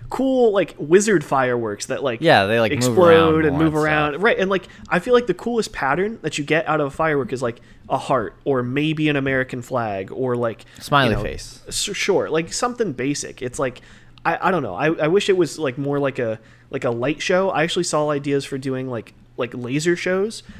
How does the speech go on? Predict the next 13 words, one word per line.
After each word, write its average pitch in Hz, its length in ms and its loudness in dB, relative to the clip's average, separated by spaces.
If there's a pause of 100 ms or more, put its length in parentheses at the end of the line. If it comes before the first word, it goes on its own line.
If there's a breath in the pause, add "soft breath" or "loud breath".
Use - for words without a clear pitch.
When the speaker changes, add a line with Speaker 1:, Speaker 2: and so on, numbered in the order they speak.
Speaker 1:
for 165 160 -2
fourth 185 240 -2
of 180 60 0
July 185 320 0
instead 143 320 -2
of, 131 120 -2
like, 120 160 -4
fireworks. 160 560 -2
And 143 180 -4
then, 135 120 -4
like, 123 240 -6 (380 soft breath)
even, 165 480 -2 (160)
um, 117 420 -6